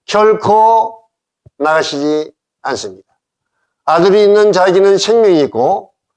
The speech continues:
하나님의 아들이 없는 자에게는 생명이 없느니라.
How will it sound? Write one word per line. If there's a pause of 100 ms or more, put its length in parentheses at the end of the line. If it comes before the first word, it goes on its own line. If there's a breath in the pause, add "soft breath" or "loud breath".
(300)
하나님의
아들이
없는
자에게는 (240)
생명이 (220)
없느니라.